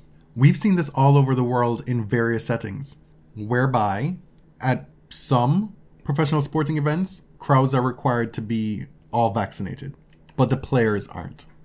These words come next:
We've seen it in restaurant industries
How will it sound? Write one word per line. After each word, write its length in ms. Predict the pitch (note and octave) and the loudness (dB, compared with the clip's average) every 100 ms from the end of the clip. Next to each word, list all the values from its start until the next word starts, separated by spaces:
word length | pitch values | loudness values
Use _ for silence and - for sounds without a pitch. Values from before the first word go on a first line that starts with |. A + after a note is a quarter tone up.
| - | -14
We've 480 | A2 A#2 A2+ G#2+ - | -6 -2 -2 -4 -8
seen 300 | - C3 B2 | -6 -2 -2
it 220 | A#2 - - | -4 -8 -8
in 440 | A#2+ A2+ A2+ G#2 - _ - - | -6 -4 -4 -8 -12 _ -20 -8
restaurant 640 | B2 A2+ D3+ - C#3 A2 A2+ | -2 2 2 2 0 0 -2
industries 640 | G#2 G2 - - - | -6 -8 -10 -14 -14